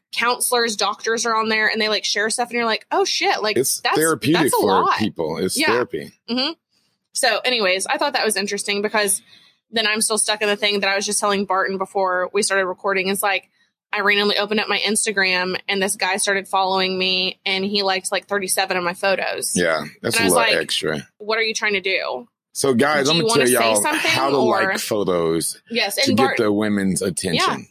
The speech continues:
Speaker 1: agreed.
Speaker 2: And this is
Speaker 1: And I
Speaker 2: e-
Speaker 1: agree with this.
Speaker 2: You gotta make it organically good. You can't just be thirty-seven photos. They immediately know what you're
Speaker 1: It's
Speaker 2: trying to
Speaker 1: a
Speaker 2: do.
Speaker 1: lot.
Speaker 2: It's a lot.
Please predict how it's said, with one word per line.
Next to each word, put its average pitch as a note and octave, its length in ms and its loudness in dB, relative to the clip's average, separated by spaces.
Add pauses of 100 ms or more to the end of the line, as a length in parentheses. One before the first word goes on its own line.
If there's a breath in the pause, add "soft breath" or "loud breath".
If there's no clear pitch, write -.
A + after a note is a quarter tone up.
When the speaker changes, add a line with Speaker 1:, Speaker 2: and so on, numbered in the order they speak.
Speaker 1:
agreed. G#3 540 -2
Speaker 2:
And D3+ 160 2
this D#3+ 200 0
is D#3+ 140 2
Speaker 1:
And B3 140 -2
I B3+ 100 2
Speaker 2:
e- D4 40 2
Speaker 1:
agree D4 260 -2
with C4 160 -2
this. D3+ 260 -2
Speaker 2:
You C#3 160 2
gotta G3 260 2
make F3 300 2
it C#3+ 180 -2
organically A2 1080 2
good. F2+ 480 0
You B2 80 0
can't D#3+ 260 -2
just A2 240 -4
be B2 260 2
thirty-seven E3+ 680 0
photos. C#3+ 300 2
They D#3 120 0 (160)
immediately B2+ 540 4
know G#2+ 180 2
what G#2 200 4
you're A#2 60 2
Speaker 1:
It's - 80 2
Speaker 2:
trying A2 180 0
to - 60 2
Speaker 1:
a - 40 2
Speaker 2:
do. F#2 60 2
Speaker 1:
lot. E3+ 240 2 (380 loud breath)
Speaker 2:
It's D3 160 -2
a D3+ 60 0
lot. A2+ 300 4